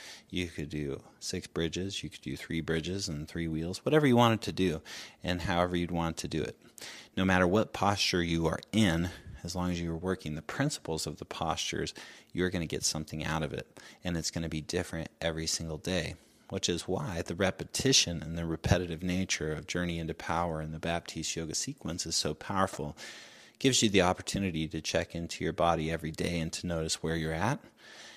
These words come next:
And it also gives you the opportunity to expand infinitely, forever and ever, on the principles of the practice, the things that really matter. The poses don't matter. The poses are your access to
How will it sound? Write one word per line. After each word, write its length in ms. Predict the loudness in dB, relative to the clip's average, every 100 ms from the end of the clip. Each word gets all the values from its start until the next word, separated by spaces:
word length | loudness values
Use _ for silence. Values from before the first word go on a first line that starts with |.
| 0
And 220 | 4 6
it 60 | 6
also 260 | 6 4
gives 260 | 2 2 2
you 120 | -2
the 120 | -2
opportunity 840 | 0 0 0 -4 -6 -4 -2 -2 -4 -10 -6
to 160 | -2 0
expand 640 | 0 0 2 4 4 2 -4 -4
infinitely, 800 | -2 -2 -2 -4 -4 -4 -4 -4 -8
forever 400 | 0 4 6 4
and 200 | 0 0
ever, 420 | -2 -2 0 -4 -4 -14 -16 -8
on 140 | -2 0
the 80 | -2
principles 640 | -2 -2 -2 -2 -2 -2
of 100 | -6
the 80 | -8
practice, 640 | -2 0 0 -4 -10 -10
the 160 | -6 0
things 300 | 2 2 -2
that 100 | -2
really 260 | -2 -2
matter. 440 | -2 -4 -6 -8 -10 -18 _ -6
The 100 | -2
poses 400 | 4 4 4 0
don't 180 | -2 -2
matter. 360 | -4 -4 -8 -12 -20 _ _ _ _ _ -8
The 160 | 0 2
poses 400 | 4 2 2 -2
are 80 |
your 200 | -2 -2 -4
access 640 | -2 -2 -2 -2 0 -2 0
to 340 | 4 6 4